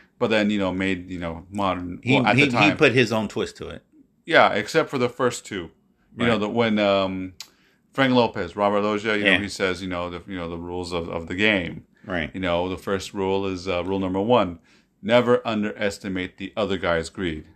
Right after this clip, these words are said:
Speaker 1: And then he raps something about, "Well, because if you don't, then this would happen." And obviously the classic, uh, well, well, like the axiom, not, not a,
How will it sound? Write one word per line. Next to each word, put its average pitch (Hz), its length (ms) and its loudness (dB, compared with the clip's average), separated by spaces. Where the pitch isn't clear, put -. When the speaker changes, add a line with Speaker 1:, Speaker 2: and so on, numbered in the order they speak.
Speaker 1:
And 95 80 -12
then 90 80 -6
he 87 100 -8
raps 87 320 -4
something 87 320 -10
about, 82 440 -8
"Well, 92 180 -4
because 85 300 -14
if 82 100 -14
you 85 80 -10
don't, 85 260 -6
then 76 80 -14
this 80 180 -12
would 82 120 -16
happen." 90 400 -12
And 156 160 6
obviously 135 400 4
the 120 140 -6
classic, 117 640 -2
uh, 101 420 0
well, 104 280 2
well, 95 300 -2
like 92 140 -4
the - 160 -8
axiom, 95 640 -2
not, - 260 -4
not 104 380 -6
a, 104 100 -8